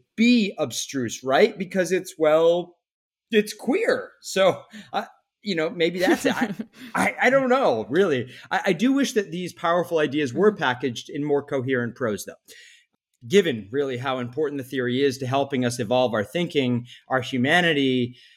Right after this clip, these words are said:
Speaker 1: But for now, this is what we have, and we will do our best to elucidate its profundity. You know, I, as I say to my students, it's,
Speaker 2: <laughs>
Speaker 1: I, I'm here to offer up the ideas of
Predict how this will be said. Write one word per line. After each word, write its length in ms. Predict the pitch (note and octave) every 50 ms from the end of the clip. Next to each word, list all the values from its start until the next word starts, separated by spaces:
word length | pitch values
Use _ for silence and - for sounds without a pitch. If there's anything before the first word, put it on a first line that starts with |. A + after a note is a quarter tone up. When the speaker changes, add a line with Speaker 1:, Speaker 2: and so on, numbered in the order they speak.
| _ _ _ _ _ _ _ _ _ _ _ -
Speaker 1:
But 280 | D#3+ D#3 D#3 - -
for 100 | - F#3+
now, 280 | F#3 G#3 A#3+ B3+ B3+ A#3+
this 340 | F3 B2 B2+ G3+ G#3+ - B3+
is 240 | A#3 G3+ E3 C#3
what 180 | C#3+ F3 G3+ G#3+
we 120 | G#3+ G3+
have, 300 | G3 A#3 - - A2+ -
and 320 | B2 C3 B2+ B2+ B2 B2 - - _ -
we 100 | D#3 F#3
will 140 | G3 G#3 G3
do 160 | D#3 F3+ F3
our 120 | E3+ D#3+
best 300 | C3 C#3+ C#3+ C#3+ - -
to 100 | - C#3
elucidate 680 | B2+ B2 D3+ G3 G#3+ G#3 - - C#3+ C#3 C3+ B2+ C3 - _ _ _ _ _
its 180 | - C3+ B2+ - _ _
profundity. 840 | - - A3 G#3 G#3+ - - - - C4 C#4+ C4+ A3+ G3 - - F3+
You 160 | D3 D3+ F3+
know, 80 | G3 G3
I, 240 | F#3 F3 F3+ E3 - - - - -
as 120 | D#3+ F#3
I 60 | F3+ E3+
say 180 | F3+ A3 G#3+
to 80 | G3+ G3+
my 120 | E3+ D3+
students, 480 | C3+ - - A#3+ C4 G3+ D#3 C#3 - C#3+
it's, 260 | C3 - - - -
Speaker 2:
<laughs> 0 |
Speaker 1:
I, 100 | A#3 A#3 - - - G#3+ - - _ _ _ _ _ _ - - - - - G3+
I'm 200 | A3 B3 B3 A#3
here 580 | A#3 - A3+ A#3 A#3 A#3+ A#3 A#3+ A3+ A#3 - _ _ _ -
to 140 | G3+ F3+ -
offer 440 | C#3+ E3 F3+ G3 F#3+ - F3+ E3 - -
up 220 | D3+ E3 - - -
the 120 | F3 E3 D3+
ideas 640 | D3 D#3+ C3+ D#3+ E3 D#3+ D3 A#2+ - - - - _ _ _ -
of 220 | F3+ F#3+ -